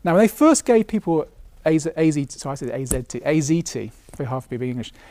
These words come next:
A Z T, um, it was like a wonder drug. It worked phenomenally. And they had a drug trial,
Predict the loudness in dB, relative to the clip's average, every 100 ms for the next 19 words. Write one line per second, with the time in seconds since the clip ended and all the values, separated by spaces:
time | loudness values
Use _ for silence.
0 | -4 2 4 4 0 -2 -6 -4 2 2
1 | 2 -4 _ -20 -20 -20 -20 _ _ -6
2 | -4 -2 0 0 2 0 0 -4 -8 -12
3 | -20 _ -10 -8 2 4 4 -4 -4 -2
4 | 0 -2 -4 -6 -12 _ -20 -20 -18 -4
5 | 2 4 4 4 2 2 0 -4 -4 -4
6 | -8